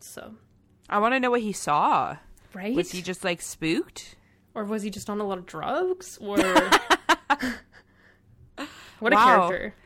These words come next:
Speaker 1: But
Speaker 2: What a
Speaker 1: yeah.
Speaker 2: brutal story.
Speaker 1: It's, it's fucking brutal. I, I can't
Speaker 2: I don't
Speaker 1: believe she
Speaker 2: know
Speaker 1: got
Speaker 2: what
Speaker 1: away
Speaker 2: I
Speaker 1: with
Speaker 2: th-,
Speaker 1: it.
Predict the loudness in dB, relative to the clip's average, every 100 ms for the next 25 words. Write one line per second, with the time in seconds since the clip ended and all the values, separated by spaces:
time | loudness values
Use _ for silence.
0 | _ -6 -6 -8 -2 0 2 0 0 -2
1 | -2 -4 -6 -6 -4 -4 -4 -4 -6 -4
2 | -4 -4 -6 -4 -4 -2 -4 -6 -6 -8
3 | -10 -12 -14 -10 -8 -8 -14 _ _ _
4 | _ -14 -4 2 4 4 2 2 4 4
5 | 2 -2 -12 -14